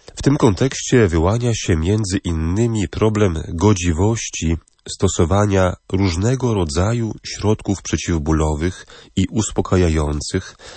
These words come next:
w celu ulżenia cierpieniom chorego, gdy wiąże się to z ryzykiem skrócenia mu życia.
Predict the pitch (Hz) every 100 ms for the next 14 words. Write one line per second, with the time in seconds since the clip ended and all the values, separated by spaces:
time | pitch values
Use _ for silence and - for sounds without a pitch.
0 | - - - 113 104 - 98 95 85 107
1 | 101 98 92 - - 92 87 - 92 87
2 | 82 76 85 76 76 69 78 - _ _
3 | - - - - - - - 78 85 85
4 | 78 120 131 127 117 - 120 - 107 95
5 | 78 87 82 104 - 95 87 - 98 92
6 | 95 90 90 87 82 73 71 - 71